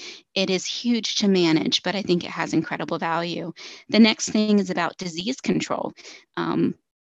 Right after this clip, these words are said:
I mean, this is where you have to grow in knowledge about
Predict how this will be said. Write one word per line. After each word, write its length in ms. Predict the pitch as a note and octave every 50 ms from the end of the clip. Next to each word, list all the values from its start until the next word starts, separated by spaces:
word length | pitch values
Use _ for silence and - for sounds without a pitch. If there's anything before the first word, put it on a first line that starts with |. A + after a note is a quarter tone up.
| _ _ _ - - -
I 60 | G3+
mean, 180 | F#3+ G3 G3 G3
this 180 | G3+ G#3+ -
is 140 | G#3+ G3+ F#3+
where 120 | F#3 F#3
you 180 | F3 F3+ E3+ F#3+
have 180 | F#3+ G#3+ - E3
to 80 | - E3
grow 300 | E3+ F3+ F3+ F3 F3 E3+
in 160 | F3 F3 E3+
knowledge 400 | E3+ E3+ E3 F3 F3 E3+ D#3 -
about 420 | - - F#3 F#3 F3+ E3 - -